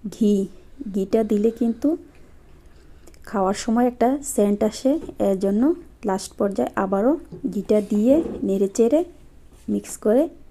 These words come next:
নিচ্ছি। এই পর্যায়ে চুলার জাল বন্ধ করে উঠিয়ে নিয়েছি। দেখেন কতটা ঝরঝরে হয়েছে, আর একটু পরিমাণও কিন্তু পানি নেই। হালুয়াটা খেতে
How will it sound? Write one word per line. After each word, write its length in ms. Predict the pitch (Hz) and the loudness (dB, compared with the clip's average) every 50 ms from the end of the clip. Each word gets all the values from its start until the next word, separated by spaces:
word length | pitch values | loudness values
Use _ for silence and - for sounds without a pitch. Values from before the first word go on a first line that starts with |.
| - - | -6 -4
নিচ্ছি। 400 | 214 190 - - - - - 180 185 - - - - - - - - _ - - 202 | -4 -4 -4 -6 -8 -8 -8 -8 -10 -12 -14 -20 -20 -20 -20 -20 -20 _ -4 -2 -2
এই 60 | 185 - | -2 0
পর্যায়ে 380 | - 214 214 220 208 262 269 302 285 - - - - - | 0 2 2 2 2 2 2 0 -2 -6 -16 -20 -14 -8
চুলার 260 | - 220 202 208 208 202 202 | -4 -2 0 2 2 2 2
জাল 160 | 240 247 285 320 320 - - - - 226 196 | 2 2 2 0 -2 -6 -10 -10 -4 0 0
বন্ধ 180 | 196 196 190 202 196 - | 0 2 0 0 0 0
করে 180 | 208 220 269 330 370 - - - - - 214 | 2 2 2 0 -2 -4 -14 -14 -8 -6 -6
উঠিয়ে 280 | 208 - - 214 208 208 214 | -6 -2 -2 0 2 2 2
নিয়েছি। 360 | 208 208 214 - - - 277 277 262 214 196 | 2 2 0 -2 -4 -4 -2 -2 -2 -2 -4
দেখেন 320 | 202 - - - 233 262 294 277 - - - - - - - | -6 -6 -4 -2 0 0 0 -2 -4 -12 -18 -20 -20 -16 -10
কতটা 320 | - 202 - 240 208 - 226 220 190 | -10 -6 -6 -6 -2 -2 -2 -2 -2
ঝরঝরে 440 | 208 202 196 185 180 202 196 202 226 220 | -2 -2 -2 -2 -2 -2 0 0 0 0
হয়েছে, 320 | 226 214 214 214 - - 247 247 - 202 | 2 0 0 0 -2 -4 -4 -4 -4 -6
আর 80 | 202 - - - 202 | -8 -6 -6 -8 -8
একটু 240 | - - - - 220 214 - | -8 -8 -4 -4 -4 -2 2
পরিমাণও 460 | 226 208 214 214 214 214 226 240 240 233 - | 2 2 4 2 2 0 0 0 -2 0 0
কিন্তু 260 | 247 240 233 - 311 330 320 320 - - | 0 0 0 2 0 0 -2 -2 -4 -4
পানি 220 | 208 196 185 180 175 180 | -4 -2 -2 -2 -2 -4
নেই। 120 | 190 - - - - - - - - - - - - - - - - - - - - - - - - | -4 -6 -10 -14 -20 -20 -20 -20 -20 -20 -20 -20 -20 -20 -20 -20 -20 -20 -20 -20 -20 -20 -14 -4 0
হালুয়াটা 380 | 226 214 208 214 208 208 240 240 240 | 2 4 6 6 6 6 4 2 4
খেতে 220 | 254 - - 208 | 2 2 2 2